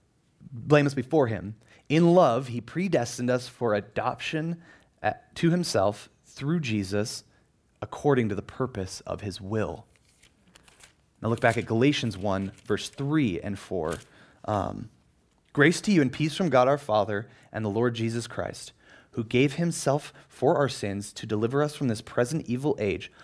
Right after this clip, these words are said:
according to the will of our God and Father,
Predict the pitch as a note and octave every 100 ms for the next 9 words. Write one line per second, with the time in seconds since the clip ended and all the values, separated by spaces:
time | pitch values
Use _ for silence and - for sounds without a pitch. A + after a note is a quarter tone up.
0 | - - A2 - - C#3+ D3+ D#3+ E3+ E3
1 | F#3 F3 F3 A#2 A#2+ G2+ G2 A2+ - -
2 | A2 G#2 G2+ A2+ A2+ A#2+ B2+ B2 G2+ G2
3 | G#2